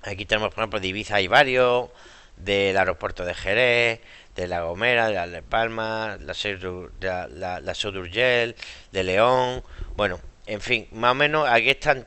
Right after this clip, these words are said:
todos los aeropuertos que, que,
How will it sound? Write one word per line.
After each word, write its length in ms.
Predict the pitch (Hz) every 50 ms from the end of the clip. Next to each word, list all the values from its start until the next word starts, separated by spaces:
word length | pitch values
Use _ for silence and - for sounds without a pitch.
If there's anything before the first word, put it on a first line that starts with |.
| -
todos 540 | - 147 156 160 160 175 175 - - - - _ _ _ _ - -
los 360 | - 120 135 143 143 - - - _ -
aeropuertos 1040 | 117 110 107 110 104 - - 120 135 143 143 - - 143 147 147 139 - - - - - _ _ _ _ - -
que, 1000 | - - 113 110 110 107 104 104 101 98 98 95 95 92 92 90 90 87 87 87 - _ - - - - - - - - - - - _ _ _ - - - -
que, 840 | - 110 107 101 98 95 95 92 92 90 90 90 90 87 80 - -